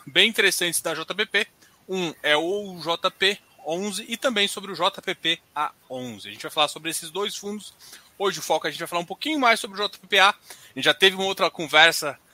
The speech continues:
com vocês sobre o O J P, foi uma conversa bem interessante. Até o Rony tava lá, que, que fa-, que mexe com as origina-, originação de vocês aí. É, gostaria de agradecer demais vocês por participar aqui de novo no canal, por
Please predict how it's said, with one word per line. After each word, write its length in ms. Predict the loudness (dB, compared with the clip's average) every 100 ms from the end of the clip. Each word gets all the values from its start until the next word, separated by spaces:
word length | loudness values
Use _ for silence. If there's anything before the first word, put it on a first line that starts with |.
| _ _
com 140 | -6
vocês 480 | -2 -2 4 6 4
sobre 360 | 0 -2 -4 -6
o 80 | -4
O 220 | -4 -2
J 240 | -4 -6
P, 140 | -6 -6
foi 140 | -8
uma 60 | -4
conversa 240 | -2 -2
bem 140 | -4 -4
interessante. 640 | -4 -4 -4 -4 -6 -10 _ _
Até 220 | 4 4
o 60 | 4
Rony 440 | -2 -2 0 0
tava 240 | 2 2 4
lá, 140 | 2
que, 240 | 2 -8 -12 -20 _
que 100 | -18
fa-, 260 | 0 0 0 -8
que 140 | -20 _
mexe 240 | 0 0
com 80 | 0
as 60 | -6
origina-, 420 | -6 -6 -8 -8
originação 560 | -8 -4 0 0 0 -4
de 80 | -6
vocês 400 | -8 -6 -6 -6
aí. 200 | -10 -12 _ _ _ _ _
É, 240 | 4 4 2 _
gostaria 300 | 2 4 6
de 60 |
agradecer 360 | 6 6 4 2
demais 360 | 0 4 4 4
vocês 320 | -2 -2 -4
por 160 | -8
participar 420 | -2 -2 -2 0 0
aqui 160 | 0
de 100 | -8
novo 140 | -10 -10
no 80 |
canal, 340 | -8 -2 0 0
por 160 | -4